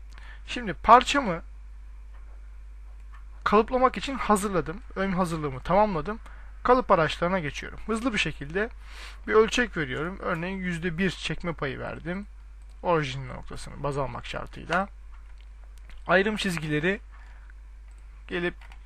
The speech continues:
dik yüzeylerinden herhangi bir tanesini seçiyorum. Draft analizi diyorum.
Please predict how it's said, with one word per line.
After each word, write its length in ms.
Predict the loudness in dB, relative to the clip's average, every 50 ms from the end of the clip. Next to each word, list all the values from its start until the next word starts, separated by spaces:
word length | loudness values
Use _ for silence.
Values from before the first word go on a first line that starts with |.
| -10 -6
dik 120 | -6 -6 -6 -6 -6
yüzeylerinden 760 | -6 -6 -4 -2 -2 0 0 0 0 0 0 -2 -2 0 0
herhangi 280 | 2 2 2 2 0 -4
bir 60 | -4
tanesini 420 | -2 -2 -2 -2 -4 -6 -8 -10 -8
seçiyorum. 500 | -6 -6 -6 -4 -4 -2 -2 -2 0 4
Draft 280 | 6 6 6 6 4
analizi 440 | -2 -2 -2 -2 -4 -6 -6 -8 -8
diyorum. 320 | -8 -8 -4 -4 -4 -6